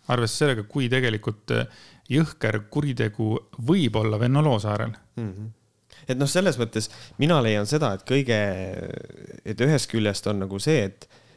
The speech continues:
Speaker 2: äh, et noh, leidke asendaja, et ärge nagu katkestage Venno Loosaarega mingisugust, äh, lepingut, sellepärast et me nüüd temaga koos ei tööta, aga ärme teda lihtsalt praegu lavale lase ja siis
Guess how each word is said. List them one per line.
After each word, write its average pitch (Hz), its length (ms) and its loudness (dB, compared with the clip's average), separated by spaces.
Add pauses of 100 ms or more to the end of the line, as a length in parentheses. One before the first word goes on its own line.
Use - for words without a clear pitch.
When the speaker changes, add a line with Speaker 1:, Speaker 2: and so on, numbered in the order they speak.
(140)
Speaker 2:
äh, 95 360 0 (600)
et 110 100 -2
noh, 113 160 2
leidke 147 340 2
asendaja, 101 560 -2
et 104 120 -4
ärge 127 260 0
nagu 104 220 -6
katkestage 101 760 -2
Venno 127 240 0
Loosaarega 98 560 -2
mingisugust, 98 760 -6
äh, 95 160 -4
lepingut, 107 460 -2
sellepärast 92 520 -6
et 95 40 -8
me 95 120 -4
nüüd 98 160 -4
temaga 101 280 -4
koos 120 220 -4
ei 120 80 -4
tööta, 175 320 -2 (300)
aga 120 180 2
ärme 202 180 2
teda 117 220 -2
lihtsalt 139 280 -2
praegu 127 280 0
lavale 120 320 0
lase 170 300 -2 (440)
ja 123 160 2
siis 123 360 -4